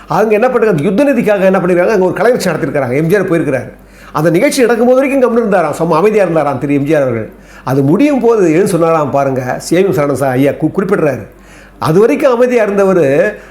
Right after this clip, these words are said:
அந்த யுத்த நிதிக்காக அந்த கலை நிகழ்ச்சியில் எவ்வளவு வசூலாச்சோ அந்த ப-, அதே மாதிரி ஒரு மடங்கு நான் கொடுத்துறேன்னு சொல்லி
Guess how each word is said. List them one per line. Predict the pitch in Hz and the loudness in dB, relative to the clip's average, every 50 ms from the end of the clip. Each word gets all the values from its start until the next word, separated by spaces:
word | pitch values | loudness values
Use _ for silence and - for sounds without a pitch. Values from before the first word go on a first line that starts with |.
| - | -10
அந்த | - - 151 165 160 156 | -6 -4 0 0 0 0
யுத்த | 156 147 143 165 180 277 277 | 0 0 -2 0 0 2 2
நிதிக்காக | 269 247 247 240 220 226 214 208 | 2 0 0 0 2 0 0 2
அந்த | 214 196 185 170 | 0 0 0 0
கலை | - 170 185 240 | -2 0 0 2
நிகழ்ச்சியில் | 262 262 - - 220 175 170 | 2 0 0 0 0 2 2
எவ்வளவு | 185 220 262 277 285 277 269 254 233 208 196 190 180 170 156 143 - - - - - | 2 4 4 4 4 4 4 4 2 2 2 2 2 0 0 -2 -6 -10 -18 -8 -4
வசூலாச்சோ | 160 180 185 - 302 269 233 190 - - 156 139 127 160 202 202 - | -2 0 2 2 2 2 2 0 -2 -2 0 0 2 2 0 -2 -4
அந்த | - 156 190 190 196 | -2 -2 0 0 0
ப-, | 190 180 185 | 0 0 -2
அதே | - - 165 202 240 277 302 | -2 0 2 2 4 4 2
மாதிரி | 302 302 294 277 262 | 2 2 2 2 2
ஒரு | 220 202 | 2 2
மடங்கு | 185 180 180 185 240 247 247 | 2 0 0 0 0 0 0
நான் | 202 175 165 | 0 0 -2
கொடுத்துறேன்னு | - - 214 190 240 233 220 208 | -2 -4 0 0 0 0 0 -2
சொல்லி | - - 165 156 151 131 123 123 156 202 240 269 - | -2 -2 -2 -2 0 -2 0 0 0 0 0 -2 -4